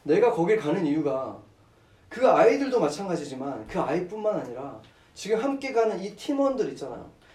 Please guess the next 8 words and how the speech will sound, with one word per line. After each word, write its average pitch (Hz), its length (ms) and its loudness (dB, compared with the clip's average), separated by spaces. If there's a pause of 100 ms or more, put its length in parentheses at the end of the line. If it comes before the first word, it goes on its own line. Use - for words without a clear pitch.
(200)
이 220 140 -4
한 247 200 -2
사람 240 280 -2
한 214 120 0
사람. 214 340 -8 (840)
다들 226 720 2 (200)
까다로운 220 460 2
사람들. 160 460 -6